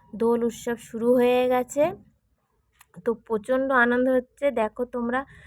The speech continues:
সকাল সকাল শুরু করে দিয়েছে, টাইম মানে হয়নি এখনও, বেলা এখন পর্যন্ত দশটা বাজতে পারেনি, শুরু হয়ে গেছে হোলি খেলা। আমাকে তো নি-, মানে কখন থেকে সমানে ডেকেই যাচ্ছে, "আসো, আসো, কখন আসবি,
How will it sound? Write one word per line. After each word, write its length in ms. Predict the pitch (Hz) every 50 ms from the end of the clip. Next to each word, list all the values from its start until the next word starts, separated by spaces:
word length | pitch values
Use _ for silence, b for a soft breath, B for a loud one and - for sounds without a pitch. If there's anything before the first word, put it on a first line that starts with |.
| B B B B
সকাল 440 | - - 247 254 247 - 294 302 294
সকাল 360 | 285 - 294 285 - - 285 285
শুরু 260 | 277 - 254 247 254 247
করে 220 | - 254 254 254 240
দিয়েছে, 280 | 240 240 233 220 226 214 - -
টাইম 360 | 226 220 220 226 247 269 277 277 285 285
মানে 260 | 285 285 285 285 285 285 269 262 262 269 294 311 311 294
হয়নি 500 | 240 208 220 226 247 269 285 285 277 269 254
এখনও, 400 | 240 226 226 - 226 220 240 262 277
বেলা 340 | 240 220 226 226 226 240 247 254
এখন 160 | 254 269 277 269
পর্যন্ত 260 | 269 269 277 285 277 233
দশটা 340 | 247 233 226 220 _ - -
বাজতে 320 | 139 139 135 185 226 254 262
পারেনি, 340 | 269 269 277 277 285 311 349 - b b b b b b b
শুরু 240 | - - 233 226 240 240
হয়ে 260 | 233 233 233 226 226 226
গেছে 240 | 226 220 214 220 226
হোলি 300 | 214 208 208 202 208 214
খেলা। 280 | 208 - 208 196 190 190 190 B B B B B B B
আমাকে 400 | - 202 202 214 226 240 240 240 269
তো 120 | 254 - 269
নি-, 280 | 262 254 247 247 247 127 240
মানে 240 | 226 226 233 240 247 240 _ -
কখন 300 | 226 214 214 - 254 254 254
থেকে 200 | 240 254 254 262 247
সমানে 360 | 247 - 240 240 240 247 247
ডেকেই 520 | 233 208 226 220 220 _ 247 240 240 240 240 240
যাচ্ছে, 340 | 240 233 226 - _ - 240 240
"আসো, 400 | 214 202 208 214 - - 247 247 254 254
আসো, 340 | 233 220 220 214 - - 254 247 -
কখন 320 | - 214 220 - - 269 262
আসবি, 360 | 262 262 254 233 240 233 254